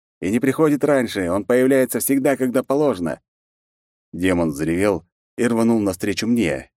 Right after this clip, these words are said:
Я взревел и бросился навстречу ему. Бежал, правда, недолго. Как только он замахнулся, привычно швыряя в меня топор, рухнул на пол, пропуская над собой несущегося Дола. Охреневшая скотина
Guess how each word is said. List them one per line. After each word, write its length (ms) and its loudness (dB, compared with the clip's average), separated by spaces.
Я 220 2
взревел 520 2
и 80 -2
бросился 540 -2
навстречу 460 -2
ему. 360 -2
Бежал, 340 0
правда, 300 0
недолго. 600 0
Как 140 -2
только 280 -2
он 160 0
замахнулся, 680 -2
привычно 460 -2
швыряя 400 0
в 40 -4
меня 220 -2
топор, 400 -2
рухнул 400 -2
на 220 -2
пол, 200 -4
пропуская 480 -2
над 120 -2
собой 360 -2
несущегося 640 -2
Дола. 440 -2
Охреневшая 680 0
скотина 720 -2